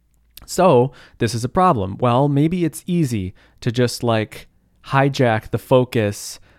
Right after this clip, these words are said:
uh, the browser's attempt to focus the next thing and be like, "Hey, instead of that, go to the portal." And then when you're done focusing in the portal, when you tab out of the portal, focus back to the original place where you were. Okay, so this task is not easy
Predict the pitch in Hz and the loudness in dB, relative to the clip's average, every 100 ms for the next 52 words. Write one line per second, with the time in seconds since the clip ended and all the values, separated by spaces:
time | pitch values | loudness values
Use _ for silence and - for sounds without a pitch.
0 | _ _ _ 139 113 104 101 113 117 113 | _ _ _ -4 -2 -2 -4 -2 0 0
1 | 113 107 - 127 117 123 - 117 104 104 | -2 -6 -2 -2 -2 -6 -2 -2 0 -4
2 | - 110 104 - 107 104 101 131 139 117 | -2 -4 -4 -4 -4 -4 -4 0 0 -2
3 | 107 127 117 113 104 - 110 107 - 101 | -2 -2 0 0 -2 0 -2 0 -2 -6
4 | - 135 123 107 95 - - _ - 113 | -2 0 2 0 -4 -10 -20 _ -6 -2
5 | 113 107 110 110 107 120 120 113 123 117 | 0 0 -2 -2 0 2 2 2 2 2
6 | 117 120 113 104 98 151 143 113 107 104 | 0 -2 -2 -2 0 2 4 2 0 -4
7 | - 110 104 104 101 98 - 156 160 120 | -2 -2 0 0 -2 -6 -2 2 4 2
8 | 113 - _ - 113 120 101 - 101 101 | 0 -10 _ -2 0 0 -4 -2 -2 -4
9 | - - 110 101 95 - _ _ _ _ | -8 -4 -2 -2 -4 -8 _ _ _ _
10 | - 117 104 101 - - - 123 120 113 | -6 -4 -2 -4 -8 -14 -6 0 0 2
11 | 107 - 107 101 113 101 95 98 87 - | -2 0 -2 -2 -4 -4 -4 -8 -8 -8
12 | - - - 120 160 202 - 190 214 - | -8 -10 -8 -2 -2 0 -2 -2 -2 -8
13 | - 104 98 117 151 139 - - 151 117 | -8 -6 -4 -2 0 0 -4 -8 -6 -4
14 | 110 - | -6 -12